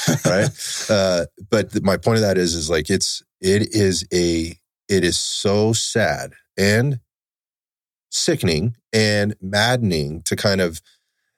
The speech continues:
Speaker 2: imagine that somebody would just not take care of themselves or not be proactive at all, uh, about <clears throat> with, with, with regard to what you're saying, which is like, this just makes good common sense, dude. Like,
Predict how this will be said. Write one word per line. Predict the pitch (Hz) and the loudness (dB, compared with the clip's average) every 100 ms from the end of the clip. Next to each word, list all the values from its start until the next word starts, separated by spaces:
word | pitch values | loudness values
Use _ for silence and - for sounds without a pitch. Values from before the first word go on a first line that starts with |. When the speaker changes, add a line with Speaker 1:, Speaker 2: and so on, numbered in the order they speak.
| - | -2
Speaker 2:
imagine | 101 95 98 117 107 95 87 | 0 2 2 2 0 0 0
that | 80 | -2
somebody | - 104 98 92 90 | -2 -2 -2 0 0
would | 87 82 | 0 -2
just | 80 92 85 - - - | 0 0 0 -4 -10 -16
not | 87 92 110 - | -4 -2 -2 -2
take | - 101 | -2 -2
care | - 98 | 0 0
of | 95 | 0
themselves | 92 82 - 82 78 76 - | -2 -4 -2 0 0 -2 -4
or | 78 | -4
not | 82 82 | -2 -2
be | 90 | -4
proactive | 78 - 80 82 101 - 85 76 - - | -4 0 2 2 0 0 -2 -4 -10 -2
at | 90 104 | 2 2
all, | 110 117 76 73 - _ _ _ - | 2 2 2 0 -4 _ _ _ -4
uh, | 90 85 85 - | 0 0 0 0
about | 85 87 82 - _ _ | 0 2 0 -2 _ _
<clears throat> | - - - - - _ _ _ - | -8 -4 -4 -6 -12 _ _ _ -6
with, | 107 107 - | -2 0 -2
with, | 92 95 90 78 76 _ _ - | 0 0 0 -6 -14 _ _ 0
with | 123 120 | 0 2
regard | 104 107 | 2 2
to | 104 | 2
what | 95 | 0
you're | |
saying, | 85 101 92 | 2 0 0
which | 85 80 | 0 -2
is | |
like, | 85 78 | -2 -2
this | - - | -2 -2
just | 113 104 | -2 -2
makes | 92 - | -2 -2
good | 90 82 | -4 -2
common | 87 87 80 | -2 -2 -4
sense, | - - 82 80 - | -4 -4 -4 -4 -4
dude. | 78 78 76 76 _ | -2 -2 -4 -6 _
Like, | 82 80 76 | -2 -2 -2